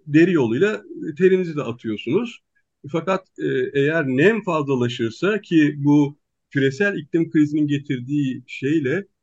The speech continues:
okyanuslardaki buharlaşma, nehirlerdeki buharlaşmanın artmasıyla tabii hava içindeki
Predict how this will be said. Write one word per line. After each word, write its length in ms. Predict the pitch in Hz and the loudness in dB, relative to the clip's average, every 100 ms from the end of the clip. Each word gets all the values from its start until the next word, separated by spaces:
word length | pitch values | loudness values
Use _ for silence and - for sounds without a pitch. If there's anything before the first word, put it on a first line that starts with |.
| _ | _
okyanuslardaki 1040 | 139 135 147 151 147 156 151 151 151 175 151 | -4 -2 0 0 -2 -4 -2 -2 -2 -4 -2
buharlaşma, 680 | 160 165 165 160 - 165 | -2 0 -2 -4 -6 -4
nehirlerdeki 640 | 139 110 110 131 131 147 151 | -2 -2 -2 -4 -4 -4 -4
buharlaşmanın 540 | 156 160 160 151 160 | -2 -2 -4 -4 -6
artmasıyla 840 | 165 156 147 151 147 190 135 226 294 _ _ _ - | -2 -2 0 -6 -4 -4 -2 -2 -6 _ _ _ -4
tabii 220 | 156 185 | -2 0
hava 260 | 160 180 | 2 4
içindeki 680 | 196 - 143 135 131 226 - | 2 2 -2 -2 -4 -8 -8